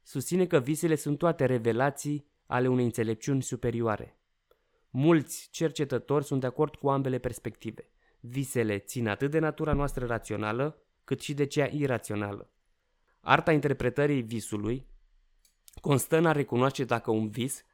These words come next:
este expresia unei dorințe iraționale și satisfacerii ei, sau dacă este expresia unei înțelegeri intuitive a forțelor și evenimentelor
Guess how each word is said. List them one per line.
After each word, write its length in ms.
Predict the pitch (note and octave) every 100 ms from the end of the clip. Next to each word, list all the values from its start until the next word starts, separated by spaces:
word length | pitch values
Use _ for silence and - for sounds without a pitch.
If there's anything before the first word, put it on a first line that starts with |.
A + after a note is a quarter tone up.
| _ -
este 240 | A#2+ -
expresia 540 | B2+ - C#3+ D3+ E3 C#3
unei 140 | C#3
dorințe 400 | B2+ B2 C#3 C#3+
iraționale 680 | C#3 C#3 C3 A#2 A2+ B2 B2
și 120 | A2+
satisfacerii 920 | - G#2+ G#2+ - C3 - B2 A2 G#2
ei, 320 | G2+ D3 - _ _ -
sau 140 | E3+
dacă 260 | E3 D#3+ D#3+
este 240 | C#3+ D#3
expresia 500 | C#3 - D#3+ E3 E3
unei 180 | D#3 C#3+
înțelegeri 600 | C3+ C#3+ D#3 D3 D3 C3+
intuitive 680 | D#3 F#3 E3+ C#3+ C3 D#3 C#3+
a 60 |
forțelor 520 | C3 C#3 C#3+ - C#3 C3
și 140 | B2+
evenimentelor 800 | A#2 A#2 A2 A2 A#2+ C3 C3+ C#3